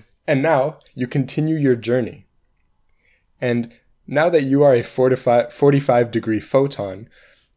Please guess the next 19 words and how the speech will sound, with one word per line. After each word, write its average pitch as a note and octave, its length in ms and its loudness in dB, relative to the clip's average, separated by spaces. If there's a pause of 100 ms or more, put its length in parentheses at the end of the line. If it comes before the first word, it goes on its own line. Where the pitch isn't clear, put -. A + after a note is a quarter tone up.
you B2+ 360 -4
arrive B2+ 440 2
at C#3 120 -4
the A#2 100 -2
horizontal B2 840 -2 (280)
and A#2+ 320 -4 (160)
you C#3+ 200 0
have D3 260 -2
a C3 60 4
f-, - 320 -6
another B2+ 440 2
forty-five A#2+ 840 -2
degree A2+ 540 -4 (340)
angle A2+ 400 2
with A2+ 240 -2
respect A2+ 440 -4
to B2 80 -4
the A2 100 -6
polarizer. G#2 600 -2